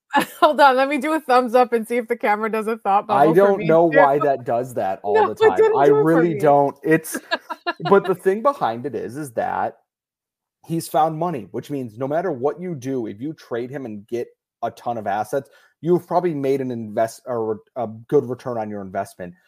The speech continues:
Speaker 2: But I also acknowledge that Kent Hughes knows, and this shouldn't be a part of it, because you shouldn't always take that fans would be sad. Fans are sad in sports a lot. Take it from someone who watched the Bills this weekend,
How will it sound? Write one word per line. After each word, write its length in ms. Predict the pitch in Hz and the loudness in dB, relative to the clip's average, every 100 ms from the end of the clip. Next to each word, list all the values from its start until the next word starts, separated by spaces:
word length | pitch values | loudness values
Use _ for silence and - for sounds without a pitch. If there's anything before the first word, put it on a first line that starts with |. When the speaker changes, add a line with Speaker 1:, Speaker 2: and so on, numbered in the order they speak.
| _ _ _ _ _ _ _ 120 _ _ | _ _ _ _ _ _ _ -20 _ _
Speaker 2:
But 200 | 147 147 | 4 6
I 140 | 139 135 | 6 4
also 460 | 135 135 147 180 | 0 0 0 -2
acknowledge 560 | 156 117 101 113 135 120 | -4 -4 -2 -2 -2 -6
that 240 | 113 - | -8 -8
Kent 260 | - 147 156 | -10 -12 -12
Hughes 460 | 135 135 131 143 113 | -12 -8 -6 -8 -10
knows, 640 | 110 110 110 127 139 - - | -8 -4 -2 -4 -6 -14 -14
and 240 | 113 107 - | -14 -14 -18
this 260 | 113 131 127 | -6 -6 -6
shouldn't 380 | - 147 147 | -8 -8 -4
be 80 | 175 | -4
a 60 | 175 | -2
part 240 | 135 110 | -2 -2
of 100 | 98 | -4
it, 160 | 101 - _ _ _ - | -8 -10 _ _ _ -16
because 320 | 107 117 98 | -6 -6 -6
you 80 | 101 | -12
shouldn't 480 | - 139 135 147 143 _ _ _ _ _ _ _ _ _ | -6 -4 -2 -4 -12 _ _ _ _ _ _ _ _ _
always 420 | 127 131 135 131 | -2 0 -2 -6
take 320 | - 127 113 - | -4 -4 -4 -6
that 160 | 107 | -10
fans 400 | - 147 147 139 | -6 -4 -4 -6
would 160 | 135 120 | -8 -8
be 140 | 123 | -10
sad. 400 | 110 110 95 71 _ _ _ | -10 -10 -10 -14 _ _ _
Fans 340 | 147 160 165 | -2 -2 -2
are 80 | 160 | -4
sad 300 | - 151 139 | 0 2 0
in 60 | 139 | -6
sports 340 | - 131 117 | -6 -6 -4
a 60 | 113 | -6
lot. 320 | 104 95 - _ _ | -6 -8 -12 _ _
Take 180 | 160 151 | 0 0
it 60 | - | -2
from 140 | 156 | -4
someone 260 | - 147 139 | -2 -2 -2
who 80 | |
watched 300 | 135 131 131 | 0 0 -2
the 80 | 135 | -10
Bills 340 | 117 117 110 - | -4 -4 -4 -8
this 220 | 98 - | -14 -14
weekend, 500 | 92 90 69 57 | -14 -14 -16 -18